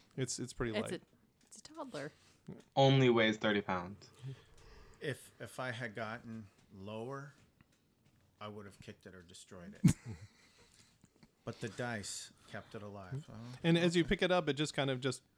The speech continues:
Speaker 1: headbutts you right in the forehead.
Speaker 4: I headbutt it back
Speaker 1: <laughs>
Speaker 4: gently.
Speaker 1: And it headbutts you in the forehead.
Speaker 4: I put it on my shoulder.
Speaker 1: Yeah, and it
Speaker 3: Mm.
Speaker 1: headbutts you in
Speaker 3: Oh.
Speaker 1: the side of the head. And, but then it just kind of settle, you know, fluffs itself up and settles down.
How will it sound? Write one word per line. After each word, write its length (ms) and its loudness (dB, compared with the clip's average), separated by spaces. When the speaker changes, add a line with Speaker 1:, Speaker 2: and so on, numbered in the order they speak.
Speaker 1:
headbutts 320 2
you 80 -2
right 140 -2
in 80 -8
the 60 0
forehead. 380 -4
Speaker 4:
I 320 -12
headbutt 300 -4
it 120 -10
back 240 0
Speaker 1:
<laughs> 120 2
Speaker 4:
gently. 380 0
Speaker 1:
And 140 0
it 140 0
headbutts 300 2
you 40 0
in 60 2
the 80 0
forehead. 500 -2
Speaker 4:
I 100 -6
put 140 -2
it 140 -6
on 160 -8
my 160 -10
shoulder. 480 -10
Speaker 1:
Yeah, 80 -2
and 140 4
it 100 2
Speaker 3:
Mm. 200 2
Speaker 1:
headbutts 180 0
you 60 2
in 60 2
Speaker 3:
Oh. 20 0
Speaker 1:
the 60 -2
side 120 0
of 60 -2
the 60 -4
head. 260 -4
And, 140 8
but 140 8
then 120 6
it 120 4
just 180 0
kind 120 4
of 80 2
settle, 300 0
you 60 -4
know, 80 2
fluffs 360 2
itself 380 2
up 140 0
and 100 -4
settles 260 -2
down. 340 -2